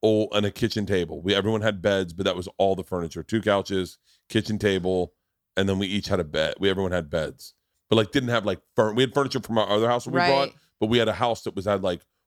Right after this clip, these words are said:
Speaker 1: one, two, three, four empty, four, four completely empty rooms.
Speaker 2: Wow.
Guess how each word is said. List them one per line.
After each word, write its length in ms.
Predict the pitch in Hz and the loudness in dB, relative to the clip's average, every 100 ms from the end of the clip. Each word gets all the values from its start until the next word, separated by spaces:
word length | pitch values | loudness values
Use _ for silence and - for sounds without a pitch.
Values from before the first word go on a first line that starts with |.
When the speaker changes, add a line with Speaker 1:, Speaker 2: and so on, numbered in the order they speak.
| - | -4
Speaker 1:
one, 240 | 104 113 | 0 0
two, 280 | 110 120 110 | -2 -4 -4
three, 560 | - 110 113 110 110 - _ _ _ _ _ _ _ _ _ _ | -6 -6 -4 -4 -6 -12 _ _ _ _ _ _ _ _ _ _
four 500 | - - 120 120 113 | -14 0 2 4 4
empty, 360 | 104 104 107 - | 2 0 -2 0
four, 300 | - 135 - | 2 2 0
four 200 | - 135 123 | 2 2 2
completely 640 | 117 - - 127 110 110 | -4 -4 0 2 2 0
empty 260 | 95 95 | -2 -4
rooms. 340 | 85 73 - 156 | -8 -10 -12 -4
Speaker 2:
Wow. 440 | 160 151 143 165 | 0 0 -2 -8